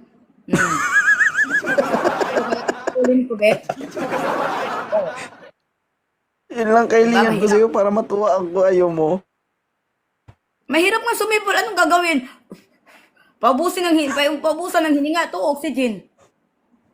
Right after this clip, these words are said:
Speaker 2: <laughs> Four thousand three hundred yung viewers.
Speaker 1: Ang, ano mo talaga, ang ano mo talaga sa akin, ang horse.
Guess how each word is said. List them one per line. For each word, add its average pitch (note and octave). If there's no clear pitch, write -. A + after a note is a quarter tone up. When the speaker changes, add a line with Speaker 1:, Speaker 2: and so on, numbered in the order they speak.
Speaker 2:
<laughs> C6+
Four G#4
thousand G#4
three A4+
hundred G4+
yung G#4+
viewers. -
Speaker 1:
Ang, A#3
ano C4+
mo C4+
talaga, B3+
ang A#3
ano B3+
mo C4
talaga A#3+
sa A3
akin, G#3+
ang G#3
horse. E3+